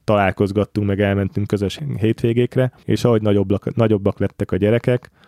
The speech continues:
úgy lett ez is könnyebb. De mondom, ez a pici gyerekek, sok család együtt, ilyen fél éves, egyévesek,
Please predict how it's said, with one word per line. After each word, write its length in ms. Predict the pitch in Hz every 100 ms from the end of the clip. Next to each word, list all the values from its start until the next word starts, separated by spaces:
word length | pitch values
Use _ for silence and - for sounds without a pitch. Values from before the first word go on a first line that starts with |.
| _ _ _ -
úgy 140 | 104
lett 220 | 92 -
ez 120 | 101
is 140 | 92 -
könnyebb. 520 | - 101 113 117 123 - _ _ _
De 160 | - 107
mondom, 260 | 117 110 104
ez 120 | 98
a 360 | 101 98 92 -
pici 300 | 139 - 139
gyerekek, 500 | 127 117 - 101 -
sok 260 | - 139
család 400 | - 113 113 98
együtt, 520 | 107 113 107 104 -
ilyen 140 | 101 92
fél 320 | - 113 120
éves, 260 | 107 95 -
egyévesek, 880 | 107 113 120 117 117 123 117 -